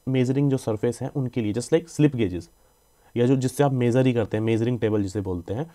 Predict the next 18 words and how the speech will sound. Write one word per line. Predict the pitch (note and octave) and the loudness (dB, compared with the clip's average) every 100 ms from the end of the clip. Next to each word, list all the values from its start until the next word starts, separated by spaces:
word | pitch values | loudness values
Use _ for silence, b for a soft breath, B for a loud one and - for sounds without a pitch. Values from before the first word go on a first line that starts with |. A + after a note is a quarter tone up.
| B B B B | B B B B
उसके | D3 - F#3+ F3+ - - - - _ _ _ _ G#2 | -4 -2 -2 -2 -4 -14 -20 -20 _ _ _ _ -16
मतलब | - - A#2 - | -14 -10 -8 -4
टेस्टिंग | A#2 - D3+ | -4 0 0
के | C3+ | 2
लिए | B2 | 0
काम | A#2 G2+ F#2 | -2 -4 -8
आती | F2 G2+ | -6 -4
है, | |
basically | A2 A2 B2 | -2 -2 -4
उसकी | B2 C3+ | -4 -4
फ्लैटनेस | - A2 - B2+ A#2 | -2 -4 -2 -4 -2
को | B2 | -4
चेक | G2 - | -4 -8
करने | G2 G2 | -10 -8
के | F#2+ | -8
काम | F#2+ F#2+ | -8 -10
आती | F#2+ F2 | -14 -14
है | F2 | -16